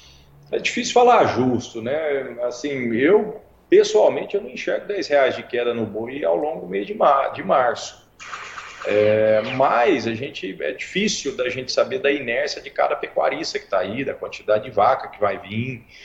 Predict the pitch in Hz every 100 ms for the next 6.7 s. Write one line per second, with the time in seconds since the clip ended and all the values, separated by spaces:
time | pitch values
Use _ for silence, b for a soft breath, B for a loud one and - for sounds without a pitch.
0 | B B _ - - - 139 165 180 175
1 | 165 - - 92 117 113 - - 190 -
2 | - - - 175 - 196 190 165 120 104
3 | - - 123 135 139 160 - 165 - 127
4 | 143 160 - 165 151 - - 139 170 156
5 | 139 135 113 110 131 123 117 113 113 139
6 | 135 131 117 107 101 104 135